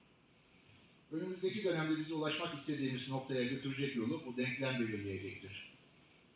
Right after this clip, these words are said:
Hedefimiz idari açıdan verimli, mali açıdan sürdürülebilir, etkinlikle büyüyen bir endeks spordur.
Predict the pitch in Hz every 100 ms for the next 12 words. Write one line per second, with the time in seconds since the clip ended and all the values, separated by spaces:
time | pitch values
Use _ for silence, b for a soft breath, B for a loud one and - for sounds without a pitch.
0 | - 143 147 156 143 151 - 135 127 135
1 | 135 127 135 123 120 123 131 120 107 -
2 | - 110 117 120 131 - - 131 123 123
3 | 120 123 123 123 123 107 104 - - -
4 | - - 127 - 131 147 139 127 110 104
5 | 104 131 123 117 113 107 98 - 92 90